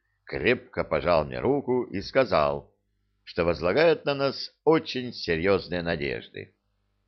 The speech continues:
Надо полагать, что проводник наш сделал из этого свои выводы. Оттого и со мною столь откровенен. Продолжая беседу, мы доходим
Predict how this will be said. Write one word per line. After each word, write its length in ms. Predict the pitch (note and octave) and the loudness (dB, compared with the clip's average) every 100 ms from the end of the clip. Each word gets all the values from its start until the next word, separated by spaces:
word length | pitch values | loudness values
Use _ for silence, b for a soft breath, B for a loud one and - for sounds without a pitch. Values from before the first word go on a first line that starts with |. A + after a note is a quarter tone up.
| _ _ _ _ _ _ D#2+ | _ _ _ _ _ _ 0
Надо 320 | F2+ E2+ F2 | 2 4 2
полагать, 680 | E2+ E2+ E2 A#2+ G#2+ - - | 2 0 4 2 0 -4 -12
что 180 | - E2+ | -6 -4
проводник 580 | D#2 D#2+ E2 A2 C#3 - | -2 0 0 -2 -4 -4
наш 340 | D#2+ C#2 - A#1 | -4 -4 -6 -10
сделал 640 | E2 C2+ D2+ E2+ F#2+ A2+ | -10 -4 0 2 2 0
из 140 | A2 | 0
этого 440 | B2 B2 B2 C3+ B2 | -2 0 0 -2 -4
свои 340 | - D2 F#2 | -6 -4 -2
выводы. 580 | A#2+ D2+ A#1+ A#1+ A1+ G#1+ _ _ _ _ _ _ _ _ | -2 -2 -4 -8 -10 -14 _ _ _ _ _ _ _ _
Оттого 460 | G2+ - D#3+ E3+ F3+ | -4 0 4 4 4
и 60 | |
со 180 | E3+ C#3+ | 4 2
мною 360 | B2+ C3 C#3 A#2+ | 2 0 0 -2
столь 340 | - F#2+ D#2+ | 0 0 2
откровенен. 800 | F2 - F#2 F2+ D#2 A#1 A#1+ A1+ _ _ _ _ _ _ _ _ _ _ _ _ _ _ _ _ _ | 0 0 0 2 0 -4 -10 -18 _ _ _ _ _ _ _ _ _ _ _ _ _ _ _ _ _
Продолжая 580 | F2 G#2+ D#3 D3+ F#3 D#3+ | 2 6 6 6 4 4
беседу, 680 | C#3 C3+ G#2 G#2 G2 G#2 E2+ - | 0 0 2 2 2 -2 -6 -6
мы 180 | C#3 D#3+ | -4 2
доходим 680 | D3 - D3+ C3+ C#3 C3 | 2 2 0 0 -4 -6